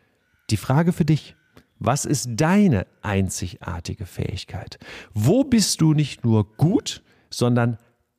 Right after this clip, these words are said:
außergewöhnlich? Und das ist der Bereich, in dem du ten X erreichen kannst,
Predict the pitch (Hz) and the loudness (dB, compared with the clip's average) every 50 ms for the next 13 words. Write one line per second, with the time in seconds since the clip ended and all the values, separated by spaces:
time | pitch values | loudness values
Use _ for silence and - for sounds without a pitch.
0 | _ - - 131 135 139 - - - 87 85 - - - - - - - - - | _ -2 0 0 0 0 -2 -4 -6 -6 -6 -8 -10 -8 -8 -10 -10 -10 -12 -16
1 | - - - - 107 104 101 - - - 165 214 262 - - 302 233 - - - | -18 -18 -8 -2 0 0 0 0 0 0 0 0 0 0 0 0 0 0 0 0
2 | 165 170 180 190 165 170 135 147 143 135 117 - - - 113 113 104 113 117 123 | 2 2 2 2 0 0 -2 -2 -2 -2 -4 -6 -6 -6 -6 -4 -2 -2 -4 -4
3 | 113 113 110 _ - - 165 202 190 110 131 175 175 - - - - 127 113 107 | -4 -6 -8 _ -6 -4 -2 -2 -2 0 -2 -2 -2 -4 -6 -8 -6 -6 -4 -4
4 | - 120 - 120 113 - 120 120 117 - - | -4 -4 -4 -6 -6 -4 -4 -6 -6 -6 -10